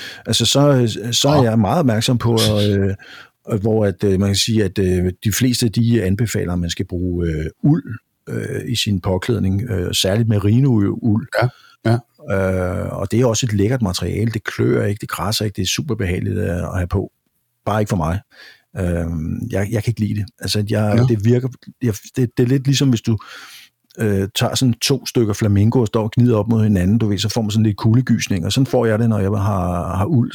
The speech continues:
Speaker 1: he-, helt ind på, tæt på kroppen.
Speaker 2: Nå,
Speaker 1: Øh,
Speaker 2: okay.
Speaker 1: så jeg bruger,
Speaker 2: Nå, ja.
Speaker 1: jeg bruger syntetiske materialer, fordi jeg kan sgu ikke lide det andet der.
Speaker 2: Nå,
Speaker 1: Men det er jo,
Speaker 2: altså,
Speaker 1: det er jo
Speaker 2: jeg
Speaker 1: mig, altså.
Speaker 2: Ja, ja. Jeg sidder jo den her Brynje her, øh, reklame, reklame. Øh, hvad det hedder? Jeg sidder jo i den her brynje her, og, øh, det er jo merinould og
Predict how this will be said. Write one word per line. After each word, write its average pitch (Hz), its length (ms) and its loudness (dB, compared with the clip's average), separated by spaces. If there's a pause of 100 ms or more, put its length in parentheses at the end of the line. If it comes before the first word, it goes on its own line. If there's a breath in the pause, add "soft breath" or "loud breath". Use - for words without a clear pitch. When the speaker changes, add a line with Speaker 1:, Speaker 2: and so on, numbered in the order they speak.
(220)
Speaker 1:
he-, 117 240 0
helt 123 160 0
ind 101 140 -4 (120)
på, 104 280 0
tæt 104 140 -2
på - 60 -2
kroppen. 87 320 -4 (460 loud breath)
Speaker 2:
Nå, 110 100 4 (220)
Speaker 1:
Øh, 101 140 0
Speaker 2:
okay. 95 180 2
Speaker 1:
så 135 120 0
jeg 110 120 2
bruger, 147 180 4
Speaker 2:
Nå, 147 100 4
ja. 104 180 2
Speaker 1:
jeg 120 120 0
bruger 139 140 2
syntetiske 135 580 0
materialer, 101 500 0
fordi 110 140 -2
jeg 104 100 -2
kan 113 100 -6
sgu - 140 -2
ikke 135 120 -2
lide 120 160 2
det 95 60 2
andet 110 180 2
der. 101 140 -4 (440)
Speaker 2:
Nå, 147 100 0
Speaker 1:
Men 101 80 -2
det - 40 0
er 127 80 4
jo, - 80 4
Speaker 2:
altså, - 200 0
Speaker 1:
det - 60 4
er - 40 2
jo 107 60 0
Speaker 2:
jeg 90 100 -4
Speaker 1:
mig, 135 100 0 (220)
altså. 87 300 -2
Speaker 2:
Ja, 156 240 2
ja. 113 60 -6 (280)
Jeg 127 140 4
sidder 151 220 4
jo 113 60 4
den 131 180 4
her 139 120 6
Brynje 135 440 4
her, 113 340 4
øh, 82 340 4 (240)
reklame, 113 340 2
reklame. 104 380 0 (720 loud breath)
Øh, 90 480 2 (160)
hvad 98 140 2
det 92 80 2
hedder? 87 260 2
Jeg 131 100 4
sidder 147 160 4
jo 107 40 0
i 101 60 0
den 120 100 2
her 117 60 4
brynje 110 320 2
her, 120 140 4
og, 95 380 -2
øh, 90 280 -4
det 98 260 -8
er 120 40 2
jo 131 80 4
merinould 98 500 2
og 92 160 -2